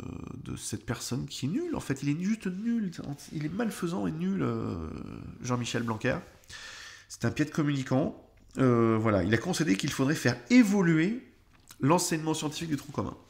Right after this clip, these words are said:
Voilà. Donc c'est, euh, il va falloir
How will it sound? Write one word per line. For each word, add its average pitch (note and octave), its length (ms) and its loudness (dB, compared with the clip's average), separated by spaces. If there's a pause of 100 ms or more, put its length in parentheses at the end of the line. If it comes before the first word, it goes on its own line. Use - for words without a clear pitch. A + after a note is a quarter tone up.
(200)
Voilà. - 160 -6 (240)
Donc A2 220 -2
c'est, G#2+ 280 2
euh, G2+ 280 -2 (800)
il - 20 6
va A#2+ 60 6
falloir C#3+ 260 6